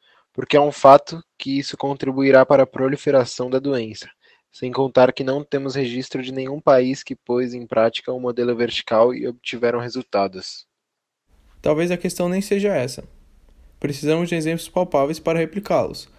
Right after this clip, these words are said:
Speaker 2: além de sabermos das devidas consequências. Não penso que os países latinos teriam a mesma capacidade de recuperação, por exemplo, que a Itália teve.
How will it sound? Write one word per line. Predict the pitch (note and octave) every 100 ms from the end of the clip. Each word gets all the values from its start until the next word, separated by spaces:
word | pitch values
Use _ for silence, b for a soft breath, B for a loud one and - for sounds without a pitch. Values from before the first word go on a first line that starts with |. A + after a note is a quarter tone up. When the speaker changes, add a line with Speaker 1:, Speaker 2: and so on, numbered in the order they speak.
| b -
Speaker 2:
além | D#3 C#3+ E3+
de | E3+
sabermos | D3+ C3 C3+ D3+
das | D#3+ D#3+
devidas | D#3 C#3 C#3 C3+
consequências. | E3 F3+ F3 D#3 B2+ - - - _ _ b b b b
Não | G#3 G#3
penso | G#3 F#3+
que | -
os | F3
países | D#3 D3 C#3
latinos | C3 C3 F3 D3+ C#3
teriam | D3+ D3 D3+
a |
mesma | D3 E3+ F3
capacidade | D#3+ D#3 - C3 B2+
de | C3
recuperação, | D#3 - D3 C3+ - C3+ E3+ b b _
por | D3
exemplo, | C3 C3 C3+
que | -
a |
Itália | D3+ C#3+ C3 D3
teve. | D3+ B2+ B2+